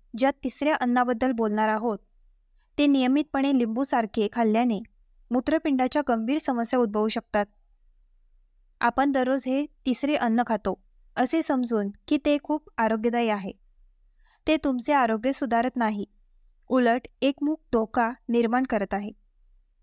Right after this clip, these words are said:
हे मिश्रण मूत्रपिंडात विशिष्ट स-, क्रिस्टल्स जमा करते, जे वेगाने खडे तयार करतात आणि आपण साठ वर्षापेक्षा जास्त वयाचे झाल्यानंतर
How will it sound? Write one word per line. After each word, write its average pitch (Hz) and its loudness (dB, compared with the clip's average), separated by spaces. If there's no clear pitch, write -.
हे 277 4
मिश्रण 254 2
मूत्रपिंडात 247 0
विशिष्ट 302 -2
स-, - -8
क्रिस्टल्स 247 0
जमा 233 0
करते, 202 -4
जे 269 4
वेगाने 247 0
खडे 240 0
तयार 208 2
करतात 202 -4
आणि 233 0
आपण 233 0
साठ 294 0
वर्षापेक्षा 262 -2
जास्त 240 0
वयाचे 254 0
झाल्यानंतर 226 0